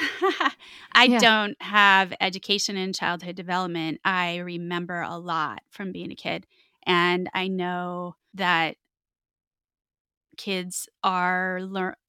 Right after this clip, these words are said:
Speaker 1: they're soaking up a lot, and their brains are very, uh, I respect kids' brains so much, um,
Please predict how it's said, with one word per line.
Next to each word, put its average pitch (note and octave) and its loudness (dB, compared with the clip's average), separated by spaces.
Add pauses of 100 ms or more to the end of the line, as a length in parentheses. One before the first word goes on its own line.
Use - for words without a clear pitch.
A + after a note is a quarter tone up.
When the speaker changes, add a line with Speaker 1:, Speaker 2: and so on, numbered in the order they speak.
(100)
Speaker 1:
they're G#3 2
soaking F#3 -4
up E3+ -2
a D#3+ -8
lot, D#3 -4
and F3 -6
their F3 -4
brains F3+ -2
are F3+ -2 (580)
very, A3+ 2
uh, E3+ 0 (680)
I G3+ 6
respect G3 -4
kids' F#3+ -4
brains E3 -2 (300)
so F#3+ -2
much, - -2 (500)
um, E3+ 2